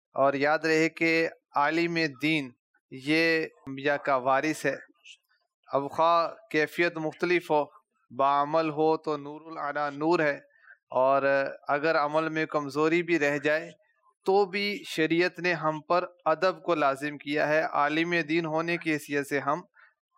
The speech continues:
ادب کریں گے، جبکہ عقیدہ درست ہے اور عالم دین ہے۔ سورہ فاتر کی آیت نمبر بتیس میں اللہ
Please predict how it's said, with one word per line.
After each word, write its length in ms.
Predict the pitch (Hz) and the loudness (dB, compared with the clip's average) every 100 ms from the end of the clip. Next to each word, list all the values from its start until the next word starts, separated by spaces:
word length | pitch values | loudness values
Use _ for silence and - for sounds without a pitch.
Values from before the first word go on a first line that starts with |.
| - | -2
ادب 320 | 151 170 175 | 0 0 0
کریں 360 | 170 160 165 160 | 0 2 0 0
گے، 220 | 170 170 - | -2 -2 -10
جبکہ 440 | 131 143 131 156 156 | -4 -4 0 0 2
عقیدہ 520 | 147 143 147 156 156 135 | 0 -2 0 2 0 -2
درست 360 | 143 156 - | -4 -4 -4
ہے 300 | 151 151 165 175 _ _ _ _ | 0 0 -2 -10 _ _ _ _
اور 240 | 135 151 165 - | 4 4 2 -2
عالم 340 | 143 139 135 135 120 | -2 0 -4 -6 -2
دین 200 | 135 123 | -4 -4
ہے۔ 80 | 107 _ _ _ _ _ _ _ _ _ - 151 | -12 _ _ _ _ _ _ _ _ _ -8 0
سورہ 180 | 170 | 2
فاتر 400 | 170 175 165 190 | 4 0 2 -2
کی 180 | 185 185 | 0 0
آیت 260 | 160 156 170 | 0 0 -2
نمبر 220 | 165 160 | -2 -2
بتیس 460 | 139 143 185 180 165 | -2 -2 -2 -4 -4
میں 100 | 151 | -4
اللہ 180 | 143 | -2